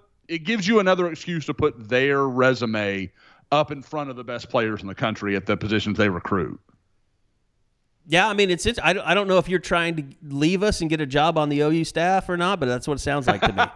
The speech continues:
Speaker 2: me.
Speaker 1: <laughs> I just thought it was an interesting idea. I, I, I'm sure there's a million reasons why it's stupid, but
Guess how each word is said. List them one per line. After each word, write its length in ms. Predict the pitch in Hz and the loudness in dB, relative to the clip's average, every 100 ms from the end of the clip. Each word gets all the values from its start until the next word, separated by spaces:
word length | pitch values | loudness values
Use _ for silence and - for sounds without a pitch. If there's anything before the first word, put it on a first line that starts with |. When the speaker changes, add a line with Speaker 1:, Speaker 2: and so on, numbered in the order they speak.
| 277 - 165 - - | -6 -2 -2 2 2
Speaker 2:
me. 260 | 233 - 208 - - | 2 0 -4 -6 -8
Speaker 1:
<laughs> 300 | 277 269 - | -6 -6 0
I 100 | - | -2
just 220 | 226 320 | 0 -6
thought 220 | 190 180 | 0 0
it 60 | 180 | 2
was 140 | 170 | -2
an 80 | 156 | -2
interesting 460 | 160 156 151 156 139 | -4 -6 -6 -4 0
idea. 400 | 131 123 120 110 | 2 2 2 4
I, 400 | 113 127 113 127 - 98 | 4 4 2 -4 -10 -2
I, 200 | 131 120 | -2 2
I'm 180 | 139 | 0
sure 300 | 135 - 165 | 0 2 2
there's 200 | 147 135 | 4 2
a 80 | 135 | 0
million 520 | 123 127 143 147 143 | 0 0 2 4 4
reasons 360 | 131 131 120 110 | 2 0 -2 -2
why 240 | 113 110 | 2 2
it's 160 | 107 - | 2 -4
stupid, 520 | - 110 92 95 92 | -6 -4 -4 -6 -4
but 240 | 98 98 | -4 -6